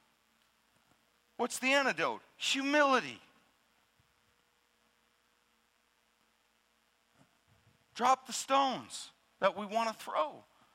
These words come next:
Say, "You know what? I was in there too." I, I'm not throwing stones at the guy who's stuck in there anymore.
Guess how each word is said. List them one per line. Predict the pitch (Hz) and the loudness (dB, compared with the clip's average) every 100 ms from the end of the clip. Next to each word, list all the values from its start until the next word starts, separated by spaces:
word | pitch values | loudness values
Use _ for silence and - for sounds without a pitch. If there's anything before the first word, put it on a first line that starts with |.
| _ _ _ _ _ | _ _ _ _ _
Say, | - 214 | -12 -10
"You | 202 | -6
know | 208 | 0
what? | 196 | 4
I | 202 | 4
was | 240 156 | 2 -4
in | 165 | -6
there | 160 151 | -6 -8
too." | - 175 110 - _ _ _ _ _ _ _ _ _ _ _ _ _ _ 147 | -10 -10 -14 -20 _ _ _ _ _ _ _ _ _ _ _ _ _ _ -14
I, | 139 | -10
I'm | 156 220 | -4 0
not | 233 - | 0 -2
throwing | 208 202 | -4 -4
stones | - - 170 127 | -4 -4 -4 -6
at | 120 | -10
the | 120 | -4
guy | 147 | -4
who's | 139 135 | -4 -6
stuck | - 180 - | -4 -4 -4
in | 120 | -10
there | 107 98 | -10 -12
anymore. | 92 92 90 | -14 -16 -18